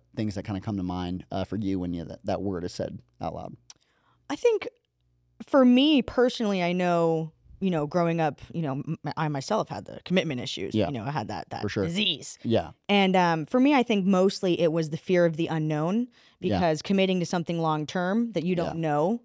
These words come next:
Speaker 2: is
Speaker 1: Yeah.
Speaker 2: the fear of the unknown. And that, you know, is a big struggle for a lot of us. Um, and it, you know, after I did a lot of inner work and also, you know, saw a therapist, did a, you know,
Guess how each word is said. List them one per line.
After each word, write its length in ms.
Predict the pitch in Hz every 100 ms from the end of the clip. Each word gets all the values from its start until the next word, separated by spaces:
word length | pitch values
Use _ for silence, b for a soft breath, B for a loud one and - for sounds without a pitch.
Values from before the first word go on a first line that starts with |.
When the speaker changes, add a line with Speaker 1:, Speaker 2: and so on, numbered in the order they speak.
| -
Speaker 2:
is 200 | 156 92
Speaker 1:
Yeah. 120 | 65 -
Speaker 2:
the 80 | 139
fear 180 | - 139
of 80 | 135
the 120 | 147
unknown. 340 | 117 147 240
And 100 | 139
that, 220 | 135 135 -
you 100 | -
know, 80 | 156
is 100 | 139
a 40 | 139
big 160 | 135
struggle 260 | - 139 165
for 140 | 156
a 40 | 147
lot 140 | 135
of 60 | 139
us. 260 | 180 - - B B 180
Um, 600 | 170 165 147 135 127 135 -
and 160 | 175
it, 240 | 165 151 - _ _
you 100 | 175
know, 180 | 156 139 -
after 300 | 151 - 147
I 180 | 143 139
did 200 | 143 151
a 40 |
lot 180 | 143 147
of 80 | 147
inner 240 | 160 156
work 300 | 147 151 190
and 240 | 156 135 -
also, 460 | 143 135 147 135 139
you 80 |
know, 140 | 143 135
saw 220 | - 131
a 40 |
therapist, 640 | 131 - 147 - 190 190 -
did 140 | 135
a, 160 | 117 -
you 80 | 135
know, 180 | 78